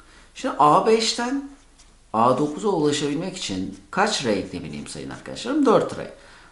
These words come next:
A beşi yerine koydum. M artı üç. Dört, dört R, dört M eksi dört. A dokuz da arkadaşlar dört M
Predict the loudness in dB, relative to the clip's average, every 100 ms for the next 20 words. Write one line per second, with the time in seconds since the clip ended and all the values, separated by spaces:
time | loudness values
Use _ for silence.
0 | -8 0 2 4 2 2 0 0 -2 -2
1 | -2 -4 -10 -6 -4 -4 -8 -14 -18 -20
2 | -20 -20 -20 -20 _ 2 4 4 2 -10
3 | -16 -10 0 2 2 0 -4 2 4 2
4 | 2 2 2 -4 -4 -8 -10 -10 -10 -12
5 | -18 -20 _ -20 -20 -20 -20 -20 -8 2
6 | 4 4 0 -4 -4 0 0 0 -6 -6
7 | -6 -4 0 2 0 -4 -6 -4 -4